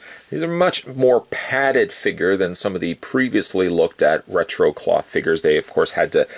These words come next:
fill him out a little bit, and there's some extra much-needed padding in there. Now, his sweater, very awkwardly, I, ne-, I never really realized it, is tucked into his pants.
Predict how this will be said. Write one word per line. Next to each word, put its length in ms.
fill 640
him 360
out 340
a 40
little 280
bit, 200
and 100
there's 140
some 220
extra 340
much-needed 760
padding 500
in 140
there. 280
Now, 200
his 280
sweater, 600
very 280
awkwardly, 600
I, 60
ne-, 100
I 220
never 180
really 260
realized 500
it, 100
is 140
tucked 400
into 340
his 220
pants. 540